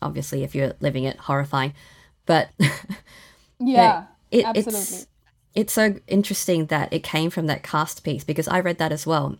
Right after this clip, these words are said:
Speaker 1: And it's just one of those things where when it's so integrated and integral to your culture's history,
Speaker 2: Yeah.
Speaker 1: you almost, it's not that you get blind to it, but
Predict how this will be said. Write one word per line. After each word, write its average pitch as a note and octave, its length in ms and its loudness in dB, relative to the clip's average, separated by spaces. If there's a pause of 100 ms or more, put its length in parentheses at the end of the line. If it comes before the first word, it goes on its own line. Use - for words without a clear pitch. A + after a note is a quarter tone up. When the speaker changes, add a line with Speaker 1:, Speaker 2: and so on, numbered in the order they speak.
(100)
Speaker 1:
And D#3 380 0 (440)
it's F#3+ 160 0
just G#3+ 160 0
one G#3 140 4
of G#3+ 80 -2
those G#3+ 160 -2
things G3 240 -2
where E3+ 100 0
when F3 180 0
it's - 140 -10
so A#3+ 500 -2 (280)
integrated F3+ 1040 -2
and D3+ 100 -2
integral F#3 600 -2
to D3+ 480 -2 (100)
your E3 180 0
culture's D#3+ 460 -2
history, C#3+ 640 -4 (600)
Speaker 2:
Yeah. G3+ 280 -6 (760)
Speaker 1:
you G3+ 200 4
almost, G#3 480 0 (160)
it's G#3 200 -4
not - 160 -4
that - 140 -2
you G3 80 -2
get - 220 -6
blind D#3 380 0
to C#4+ 160 -4
it, - 140 -8 (160)
but F#3 260 0